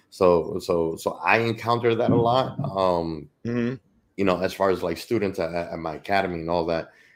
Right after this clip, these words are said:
Speaker 1: and training partners and past experience. Um, but, but yeah, I don't, I don't know what we did to deserve this.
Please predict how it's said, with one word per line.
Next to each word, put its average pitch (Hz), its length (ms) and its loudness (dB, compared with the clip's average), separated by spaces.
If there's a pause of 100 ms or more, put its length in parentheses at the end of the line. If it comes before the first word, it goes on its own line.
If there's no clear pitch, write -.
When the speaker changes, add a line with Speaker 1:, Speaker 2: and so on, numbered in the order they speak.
(120)
Speaker 1:
and - 80 -12
training 101 300 0
partners 92 340 -2
and 78 100 -10
past 87 280 -4
experience. 98 600 -4 (520)
Um, 85 720 2 (500)
but, 92 720 6 (1120)
but 110 140 6
yeah, 101 240 6
I 110 120 6
don't, 117 180 2
I 104 80 2
don't 123 180 2
know 117 100 6
what 92 280 0
we 110 120 2
did 101 240 2
to 107 60 -2
deserve 90 420 0
this. 95 240 -4